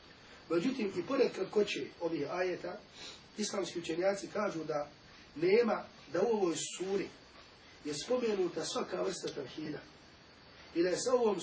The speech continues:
surom odgovoreno na svaku vrstu širka sa kojim ljudi pripisuju Allahu subhanahu wa ta'ala suprotno. Znači, kao što kažu islamski učenjaci, da Allah subhanahu wa ta'ala svaku vrstu tevhida spomenuo u ovoj suri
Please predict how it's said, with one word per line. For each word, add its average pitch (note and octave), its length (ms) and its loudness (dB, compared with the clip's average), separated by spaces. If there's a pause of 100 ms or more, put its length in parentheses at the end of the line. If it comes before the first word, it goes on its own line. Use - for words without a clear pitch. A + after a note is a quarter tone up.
surom G3+ 400 -2
odgovoreno E3 600 0
na C#3 120 -2
svaku B3+ 360 -2
vrstu F#3 320 0
širka - 360 -2 (1300)
sa E3 80 -2
kojim G3 420 0 (340)
ljudi E3+ 380 2
pripisuju D#3+ 560 -4
Allahu D#3+ 340 -4
subhanahu C#3+ 480 -6
wa D3 120 -6
ta'ala D3 280 -4
suprotno. - 420 -14
Znači, D#3+ 260 -4
kao A3 200 0
što E3+ 140 -4
kažu F3+ 220 2
islamski E3 400 -4
učenjaci, F#3 440 -6 (420)
da E3+ 120 0
Allah A3 240 0 (100)
subhanahu F3+ 400 -2
wa E3+ 140 -2
ta'ala F3 300 -2
svaku A#3 320 -2
vrstu G3+ 280 -2
tevhida F3 500 -4 (920)
spomenuo G#3 540 4
u F#3+ 40 4
ovoj F#3 180 0
suri G3 360 -4